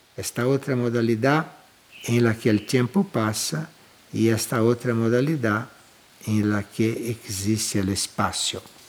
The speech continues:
Esto va a producir una mejor cualidad en nuestro futuro cuerpo etérico. Y la cualidad del futuro cuerpo etérico es determinante,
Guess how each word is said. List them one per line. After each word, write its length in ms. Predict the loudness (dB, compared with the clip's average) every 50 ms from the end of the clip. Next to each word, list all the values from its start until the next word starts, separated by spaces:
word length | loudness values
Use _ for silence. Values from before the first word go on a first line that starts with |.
| -20 -20 -20 -20 -20 -20 _ _ -20 -20 -20 _ _ _ _ _ -20 -20 -20 -20 -20 _ _ _ _ _ _ -20 -20 -20 -20 -20 _ _ _ _ _ 4
Esto 420 | 6 6 6 6 4 2 2 4
va 120 | 4 4 4
a 80 | 4
producir 720 | 4 2 2 4 4 2 0 0 -2 2 2 2 2 0 -2
una 240 | -2 0 2 2 2
mejor 460 | 2 2 2 4 6 6 6 6 4
cualidad 760 | 0 0 2 4 6 6 4 4 2 2 2 2 0 -2 -4 -8 -16 _ _ _ _ _ _
en 200 | -4 -2 0 2
nuestro 340 | 2 2 2 2 0 0 -2
futuro 500 | 0 0 -4 -4 0 2 2 4 4 2
cuerpo 360 | 2 2 2 2 2 2 2
etérico. 720 | 0 0 0 0 -2 -2 -2 -4 -8 -10 -12 -14 -14 -14 -14 -18 _ _ _ _ _ _ _ _ _ _ _ _ _ _
Y 100 | 0 4
la 160 | 4 4 4 4
cualidad 540 | 2 4 4 6 6 6 4 4 2 2 2
del 180 | 2 2 0
futuro 480 | 0 -2 -6 -6 -2 0 2 4 4 4
cuerpo 320 | 4 4 2 2 2 2 0
etérico 840 | 0 0 0 0 2 2 2 2 0 -2 -4 -4 -6 -6 -6 -6 -4
es 240 | -4 -4 -4 -2 0
determinante, 1080 | -2 0 2 2 2 2 2 2 0 2 2 4 4 2 0 -2 -4 -6 -6 -6 -6